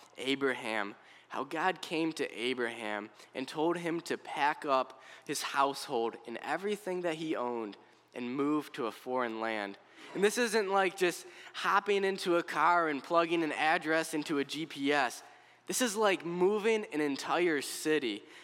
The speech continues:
He had hundreds and hundreds of cattle and livestock. He had servants and family members, tents. This was a big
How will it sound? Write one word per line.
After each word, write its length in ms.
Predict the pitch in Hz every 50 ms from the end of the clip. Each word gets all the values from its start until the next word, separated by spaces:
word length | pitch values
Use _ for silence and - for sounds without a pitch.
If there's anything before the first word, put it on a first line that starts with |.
| -
He 140 | - 190 202
had 440 | 190 180 202 202 185 180 160 - - - - - -
hundreds 560 | - - 196 214 220 220 190 202 202 175 160
and 100 | 165 151
hundreds 600 | - - 175 175 185 185 160 175 170 160 156 - 143
of 260 | 135 131 120 - - - - - _ -
cattle 520 | - - 151 160 160 165 165 156 147 139
and 160 | 131 127 127 123
livestock. 760 | 123 139 151 156 151 147 - - - 135 123 117 113 -
He 120 | 151 165 170
had 260 | 180 160 147 147 -
servants 800 | - - - - - 160 165 170 165 151 147 139 131 123 - -
and 120 | 113 117
family 400 | - - - 151 156 151 147 143
members, 500 | 139 127 123 120 120 117 110 113 - -
tents. 560 | - - - 165 165 156 139 120 - - - - - - - - - - - - _ _ _ -
This 140 | - -
was 180 | 180 180 170 156
a 60 | 147
big 420 | 143 135 - 160 175 185 175 170